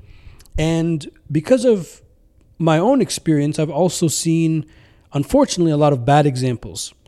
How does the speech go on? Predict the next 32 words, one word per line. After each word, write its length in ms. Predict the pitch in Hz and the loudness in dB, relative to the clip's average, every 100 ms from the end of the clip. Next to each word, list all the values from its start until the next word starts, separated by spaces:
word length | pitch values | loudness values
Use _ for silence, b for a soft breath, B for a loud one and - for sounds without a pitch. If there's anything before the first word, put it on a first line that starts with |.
| b b b | b b b
of 140 | 139 - | -12 -4
charity. 500 | - 151 123 - - - b b b b b _ | 2 2 2 -6 -18 -20 b b b b b _
And 520 | 160 160 156 151 - - | -4 -2 -2 -4 -8 -12
the 120 | - 170 | -2 0
other 240 | 320 294 | 2 0
thing, 260 | - 185 160 | 2 2 2
unfortunately, 460 | - 156 147 160 | 2 0 0 -4
that 140 | 143 139 | -2 -4
I've 140 | 135 | -6
also 300 | 135 139 151 | -8 -6 -4
noticed 560 | 131 127 131 165 - - _ _ _ _ _ _ - - | -4 -2 -4 -6 -12 -20 _ _ _ _ _ _ -20 -4
is 220 | 185 170 143 | 0 0 2
that 180 | 165 | 0
it's 500 | 151 151 - - - | 0 -2 -4 -4 -4
not 360 | 165 180 214 - | -2 -2 -2 -4
something 460 | - 175 160 170 151 | 0 0 0 -2 0
that 100 | 143 | -2
I 80 | |
think 320 | 135 156 131 156 | -2 -4 -2 0
we 160 | 160 | 2
as 100 | 147 | 0
a 60 | 135 | -2
community 480 | - 151 151 139 135 | 0 0 0 -2 -4
talk 240 | 143 135 | -4 -4
about 260 | 123 113 120 | -8 -8 -10
enough. 380 | 113 - - b b b b b b b | -12 -14 -20 b b b b b b b
And, 360 | 160 170 170 143 - 285 | 0 2 2 -2 -6 0
you 120 | 190 | 4
know, 120 | 170 | 4
pu-, 240 | - 220 | 4 2
somebody 300 | - 180 175 | 2 2 4
might 260 | 170 160 | 2 -2